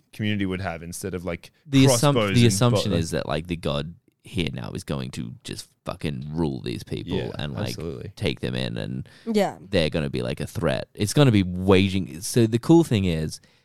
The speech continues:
Speaker 2: that we're setting up that the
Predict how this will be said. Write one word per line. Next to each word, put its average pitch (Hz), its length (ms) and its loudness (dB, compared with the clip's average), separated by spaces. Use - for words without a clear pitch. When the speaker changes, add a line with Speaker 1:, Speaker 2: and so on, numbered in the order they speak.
Speaker 2:
that 85 120 -4
we're 87 100 2
setting 95 460 0
up 73 360 -4
that 78 340 -2
the 82 600 -2